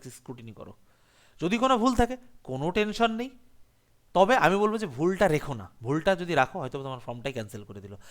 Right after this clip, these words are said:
আরআরবি হয়তো তোমার ফর্মটাই অ্যাকসেপ্ট করলো না, তখন কিন্তু ভাই তুমি ভালো প্রিপারেশন নিচ্ছ, তুমি খুব পড়ছো যে এইবার আমি, আহ, এনটিপিসিটা, আহ, ক্র্যাক করেই ছাড়বো, ভাই বিশ্বাস করো সেই স্বপ্ন কিন্তু দুঃস্বপ্ন হয়ে যাবে,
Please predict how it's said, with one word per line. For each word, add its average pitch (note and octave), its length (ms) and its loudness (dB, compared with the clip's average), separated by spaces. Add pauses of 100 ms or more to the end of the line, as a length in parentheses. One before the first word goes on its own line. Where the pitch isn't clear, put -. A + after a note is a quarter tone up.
(120)
আরআরবি F3 320 6
হয়তো F#3+ 180 -2
তোমার G3 180 -4
ফর্মটাই E3 360 -2
অ্যাকসেপ্ট - 360 -4
করলো G2+ 200 -12
না, G2 140 -16 (240)
তখন C#3+ 240 -8
কিন্তু D#3 180 -12
ভাই F3+ 120 -6 (260)
তুমি F3+ 120 -6
ভালো C#3+ 300 0
প্রিপারেশন F#3+ 440 -4
নিচ্ছ, D#3+ 320 -8 (380)
তুমি F3+ 200 -4
খুব C4 280 -4
পড়ছো F#3 440 -2 (240)
যে F3 120 6
এইবার A3 280 8
আমি, G#3+ 340 2
আহ, - 60 -6
এনটিপিসিটা, E3+ 680 -2
আহ, - 640 -8
ক্র্যাক F3 340 0
করেই F#3+ 240 4
ছাড়বো, C3 340 0 (140)
ভাই C#3 160 -2 (340)
বিশ্বাস D3+ 300 -2
করো G3+ 140 -4
সেই E3 120 -10
স্বপ্ন G3 480 -4
কিন্তু G3 340 -6
দুঃস্বপ্ন D3 500 -8
হয়ে A2+ 120 -6
যাবে, G#2+ 220 -14